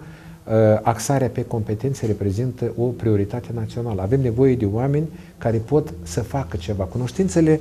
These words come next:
sau spectrul atitudinal apar ca niște trepte intermediare, fiindcă în ultimul con-, în ultimă instanță contează să ai un specialist care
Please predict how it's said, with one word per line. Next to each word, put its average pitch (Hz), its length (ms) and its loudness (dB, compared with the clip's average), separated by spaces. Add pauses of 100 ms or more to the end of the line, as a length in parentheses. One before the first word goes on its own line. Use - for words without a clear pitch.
(500)
sau 120 420 4
spectrul 139 540 4
atitudinal 139 680 2
apar 151 320 0
ca 131 100 -4
niște 135 320 -2
trepte 147 340 -2
intermediare, 131 720 -2
fiindcă 120 320 -4
în 117 80 -2
ultimul 147 260 0
con-, 117 320 -2
în 123 240 2
ultimă 139 280 2
instanță 143 400 0
contează 127 460 -2
să - 140 -2
ai 131 60 4
un 123 60 0
specialist 120 480 -2
care 120 220 2